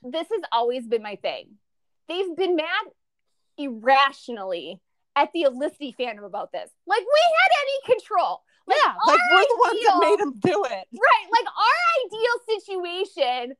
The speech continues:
Speaker 1: was to have Oliver and Felicity get married at the same time as Bart and, and, and Iris, and they
Speaker 2: On
Speaker 1: steal
Speaker 2: Legends
Speaker 1: Dawn.
Speaker 2: of Tomorrow.
Speaker 1: Yeah, on Legends of
Speaker 2: <laughs>
Speaker 1: fucking Tomorrow. Like, that was our
Speaker 2: <laughs>
Speaker 1: ideal. Okay. But, like, we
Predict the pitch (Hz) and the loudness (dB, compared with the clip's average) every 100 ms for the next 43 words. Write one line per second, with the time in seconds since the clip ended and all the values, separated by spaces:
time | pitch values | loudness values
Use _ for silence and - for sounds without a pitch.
0 | _ 311 330 381 370 349 320 - 311 359 | _ -6 -6 -4 -2 -2 -4 -8 -6 -6
1 | 359 392 359 359 359 330 311 294 285 294 | -6 -8 -8 -10 -10 -8 -8 -6 -6 -6
2 | 311 294 240 262 277 277 285 285 269 254 | -8 -10 -12 -6 -6 -4 -6 -6 -6 -10
3 | 220 277 269 277 - 262 240 226 _ - | -4 2 2 2 -2 -6 -6 -16 _ -10
4 | 254 233 - _ - 247 - 269 277 277 | -10 -10 -18 _ -12 -12 -2 0 2 2
5 | 233 226 - _ - 262 240 233 233 277 | 0 -6 -12 _ -4 -2 -2 -6 -4 -4
6 | 233 208 _ 320 349 349 311 320 359 285 | -4 -20 _ 4 6 6 6 6 4 4
7 | 415 403 - 330 254 302 269 240 247 392 | 4 4 4 2 2 2 4 6 8 8
8 | 285 226 196 175 160 - 277 339 370 285 | 6 4 4 2 0 -6 -6 2 6 6
9 | 240 311 311 294 - 659 - - 403 370 | 4 4 6 6 2 -4 -8 0 0 0
10 | 359 320 294 208 226 311 494 523 466 381 | -4 -2 -2 -2 -2 0 0 2 2 4
11 | 370 381 339 277 403 - - 370 339 262 | 6 6 4 2 0 0 0 0 0 -4
12 | 190 233 _ _ - - - _ _ _ | -6 -12 _ _ -4 -4 -10 _ _ _
13 | _ _ - 539 508 523 427 381 | _ _ 0 2 4 0 0 0